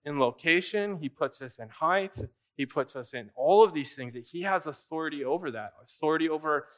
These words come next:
the ethnicity, even authority over the gender.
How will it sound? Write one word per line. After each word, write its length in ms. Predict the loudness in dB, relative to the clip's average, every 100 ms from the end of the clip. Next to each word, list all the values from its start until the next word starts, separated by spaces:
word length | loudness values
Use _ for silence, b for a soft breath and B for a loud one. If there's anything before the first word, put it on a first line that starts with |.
| b
the 100 | -2
ethnicity, 680 | -2 -2 -8 -6 -8 -10 -12 b b
even 340 | 4 6 8 8
authority 640 | 6 2 4 6 6 0
over 380 | 0 2 4 2
the 100 | 0
gender. 480 | -2 -2 -2 -6